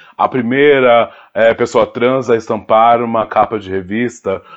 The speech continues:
a primeira vereadora, tudo mais.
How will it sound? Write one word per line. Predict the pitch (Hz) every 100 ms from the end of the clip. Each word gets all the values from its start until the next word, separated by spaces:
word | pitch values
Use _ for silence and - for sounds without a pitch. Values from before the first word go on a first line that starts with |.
| -
a |
primeira | 123 143 147 143
vereadora, | 139 135 127 120 131 135 143 143 139 127 120 117 117 117 107 -
tudo | 131 123
mais. | 127 143 143